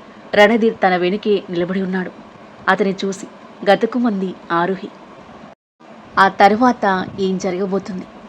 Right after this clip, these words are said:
ఆరుహి, సాక్షి మారువేషాల్లో వచ్చారని రణధీర్కి డౌట్ వస్తుందా? లేదా వాళ్ళిద్దరి ప్లాన్ సక్సెస్ఫుల్గా కంప్లీట్ అవుతుందా? రణధీర్ ఇంట్లో ఇలాంటి ఆసక్తికర సన్నివేశాలు చోటు చేసుకోబోతున్నాయి.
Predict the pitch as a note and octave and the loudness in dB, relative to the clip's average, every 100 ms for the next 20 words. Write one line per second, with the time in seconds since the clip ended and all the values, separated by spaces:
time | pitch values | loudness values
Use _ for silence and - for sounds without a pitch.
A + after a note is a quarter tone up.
0 | - - - F#3+ G3 A#3 A#3 B3+ G3+ F#3 | -20 -20 2 8 8 8 2 -2 -4 -6
1 | - G3 F3 - F#3 F#3 G#3 A#3 A3+ G#3+ | -4 -4 -4 -4 2 2 2 0 0 -2
2 | G3 F3+ F3+ G3+ F#3 F3+ - - - - | 0 -2 -4 -6 -6 -10 -14 -20 -20 -20
3 | - F#3+ G3 G#3 A#3 A3 F#3 D3+ - F3+ | 0 6 6 6 2 0 -4 -8 0 2
4 | F#3 F#3 - G3+ F#3 - - - - - | 2 0 -6 -8 -8 -10 -18 -20 -20 -20
5 | - - - - - - - - F3+ G3+ | -20 -20 -20 -20 -20 -20 -20 -14 2 6
6 | G#3+ A#3+ A3+ - F#3+ F#3 F#3 F#3 A#3+ A#3+ | 8 6 2 -2 4 4 4 2 0 0
7 | G#3+ F#3+ E3+ - - - G#3+ G3 C4+ B3+ | 0 -2 -2 -10 -20 0 2 2 0 -2
8 | B3 G3+ F#3 F#3 - G#3 F3+ F#3 G#3 F3+ | -2 -2 -2 -4 -4 -2 -2 -2 0 0
9 | F3 G3+ F#3+ - - - - - - - | 0 -2 -8 -10 -16 -20 -20 -20 -20 -20
10 | - - - G#3 A3+ B3 A#3+ G#3 F#3 F#3 | -20 -14 6 6 8 4 2 0 -4 -4
11 | G3 - - - - G3 G3+ G3+ G#3 F#3 | -12 -14 -20 -20 0 6 6 6 4 4
12 | G3 C4 B3 A#3 G#3+ - F3+ F#3 A3 G#3+ | 2 -2 -4 -2 -2 -4 -4 -2 -2 -2
13 | F#3+ F3+ F3 - - F#3+ F3+ - F3+ - | -2 -2 -4 -8 -4 -4 -4 -2 -4 -2
14 | G#3 F#3 F#3 F#3 F3+ | -2 -2 -6 -6 -8